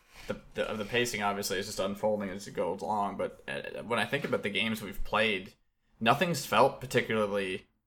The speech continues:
like, as soon as you, you finish up that wave and it's like, great, you get enough respite to, to breathe up and call in those resupplies. Or, like, I don't know, like, I think the enemies move slow enough. Like, the majority of the enemies move slow enough that you never really feel overwhelmed. They just come at you en masse.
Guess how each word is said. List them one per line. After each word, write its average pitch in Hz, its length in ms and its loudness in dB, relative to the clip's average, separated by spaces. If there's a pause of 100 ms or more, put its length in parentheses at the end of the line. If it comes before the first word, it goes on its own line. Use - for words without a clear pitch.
(240)
like, 120 140 6
as 117 320 4
soon 147 180 4
as 139 100 -2
you, 135 120 -2 (120)
you 120 120 -4
finish 143 260 4
up 143 140 6
that 127 180 8
wave 120 320 8
and 117 80 2
it's 110 140 0
like, 107 180 0
great, 117 260 4
you 113 120 -2
get 117 180 6
enough 117 300 0
respite - 480 0
to, 101 300 2
to 107 120 -6
breathe 104 320 -2
up 101 160 -2
and 95 240 -8
call 104 220 2
in 101 80 -2
those 104 160 -8
resupplies. 98 600 -4
Or, 98 40 -6
like, 80 180 -6
I 135 80 0
don't 147 140 -4
know, 143 200 0
like, 113 220 0 (340)
I 127 80 2
think 190 160 2
the 196 100 2
enemies 139 340 2
move 117 320 2
slow 117 340 8
enough. 139 500 2 (440)
Like, 120 180 2
the 123 60 4
majority 131 340 6
of 139 40 0
the 135 40 2
enemies 135 220 0
move 110 260 -2
slow 117 200 4
enough 113 180 2
that 98 100 -4
you 113 60 0
never 110 200 2
really 110 240 4
feel 110 240 2
overwhelmed. 107 540 2
They 107 60 2
just 107 260 -4
come 117 220 2
at 95 80 0
you 110 160 0
en 104 240 2
masse. 98 540 2